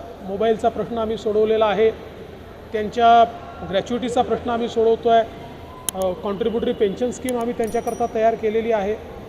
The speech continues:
मागच्या सरकारच्या काळात तर त्यांना साधी अपॉइंटमेंट देखील मिळाली नव्हती, एक त्यांची बैठकही झाली नव्हती. माझं केवळ एवढंच म्हणणं आहे की वेगवेगळ्या संघटना तयार झाल्यात आणि वारंवार एक ना एक संघटना संप करते, याचा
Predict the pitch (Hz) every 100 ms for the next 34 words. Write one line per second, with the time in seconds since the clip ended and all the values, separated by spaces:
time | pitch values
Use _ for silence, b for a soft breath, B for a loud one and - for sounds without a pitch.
0 | - - - - 190 190 262 254 240 262
1 | 247 247 247 247 262 262 254 254 262 262
2 | 254 277 277 277 254 254 226 208 196 196
3 | 214 214 226 214 233 202 262 262 277 202
4 | 180 160 139 - - - - - - -
5 | 180 196 240 269 269 277 277 240 285 269
6 | 247 220 175 175 208 - 240 262 277 -
7 | - - - - - - - - - 156
8 | 214 269 285 294 285 247 262 269 269 240
9 | 226 185 175 220 - 247 269 185 180 240
10 | 247 294 311 - - - - - - 226
11 | 269 302 302 - 247 262 277 269 262 220
12 | 247 226 185 165 156 - - - - -
13 | - 175 202 208 269